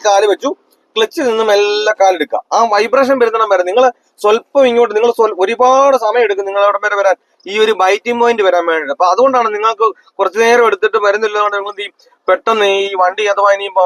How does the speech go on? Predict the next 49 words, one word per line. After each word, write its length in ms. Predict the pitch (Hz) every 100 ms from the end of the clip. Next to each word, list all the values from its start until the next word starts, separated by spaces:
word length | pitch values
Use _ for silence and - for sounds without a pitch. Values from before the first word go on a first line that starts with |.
| 180
വണ്ടി 180 | 180 196
ഓഫ് 220 | 190 196
ആയി 80 | 202
പോലെ 260 | 180 190 185
വേണ്ട, 140 | 185
നിങ്ങൾ 200 | 185 185 185
ആ 140 | 185 160
ബൈറ്റിംഗ് 300 | 175 180 214
പോയിന്റ് 180 | 220 196
വരുന്നതിന് 220 | 180 185
മുമ്പ് 140 | 180
നിങ്ങൾ 120 | 185 185
എന്ത് 100 | 175
ചെയ്യും, 360 | - - _ 170
ബ്രേക്കിൽ 200 | 190 220
നിന്ന് 120 | 208
കാല് 200 | 185 185
മാറ്റാൻ 280 | 170 160 147
നോക്കും. 240 | 120 107 -
അന്നേരം 220 | 170 226
പെട്ടെന്ന് 280 | 214 208 226
എന്ത് 120 | 220
ചെയ്യും, 140 | 214 208 - -
നിങ്ങൾ 140 | 214
ബ്രേക്കിലേക്ക് 360 | 202 202 208 185
കാല് 120 | 165
വെക്കും. 200 | 143 - -
ആ 120 | 214
സമയത്ത് 260 | 226 220 214
നിങ്ങളുടെ 260 | 220 220
കാല് 140 | 208 214
എന്ത് 120 | 208
ചെയ്യും, 120 | 202 _ _ -
പെട്ടെന്ന് 220 | 202 214
ക്ലച്ചിൽ 200 | 202 196
നിന്ന് 100 | 214
ഇങ്ങനെ 160 | 208 202 185
കാല് 140 | 196
മുകളിലോട്ട് 440 | 190 185 220 233
അയഞ്ഞു 200 | 156 131
പോകും. 120 | - - -
അപ്പൊ 120 | 202
എന്ത് 120 | 214
ചെയ്യും, 180 | 208 190
വണ്ടി 180 | 185 196
പിന്നെ 200 | 196 196
ഓഫ് 200 | 175 151
ആയി 80 | 127
പോകും. 200 | -